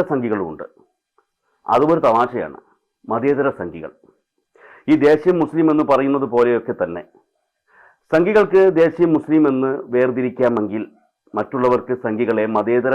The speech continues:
സംഖ്യകളെന്നും അല്ലാത്ത സംഖ്യകളെന്നും വേർതിരിക്കാം. അപ്പോൾ നമ്മൾ പറഞ്ഞു വന്നത് ഇസ്ലാം മത വിശ്വാസികൾ ദേശീയതയോട് കൂറ് തെളിയിക്കേണ്ടിയിരിക്കുന്നു എന്നുള്ളതാണ്. തെളിയിച്ചില്ലെങ്കിൽ, അല്ലെങ്കിൽ തെളിയിക്കാൻ വിസമ്മതിക്കുകയാണെങ്കിൽ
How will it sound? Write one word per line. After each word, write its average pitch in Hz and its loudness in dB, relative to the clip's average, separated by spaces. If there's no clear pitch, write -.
സംഖ്യകളെന്നും 107 -4
അല്ലാത്ത 131 0
സംഖ്യകളെന്നും 101 -4
വേർതിരിക്കാം. 85 -10
അപ്പോൾ 214 4
നമ്മൾ 170 4
പറഞ്ഞു 151 4
വന്നത് 127 -2
ഇസ്ലാം 175 2
മത 180 0
വിശ്വാസികൾ 139 -4
ദേശീയതയോട് 127 0
കൂറ് 123 -2
തെളിയിക്കേണ്ടിയിരിക്കുന്നു 117 -6
എന്നുള്ളതാണ്. 85 -8
തെളിയിച്ചില്ലെങ്കിൽ, 123 -2
അല്ലെങ്കിൽ 151 2
തെളിയിക്കാൻ 147 2
വിസമ്മതിക്കുകയാണെങ്കിൽ 120 -2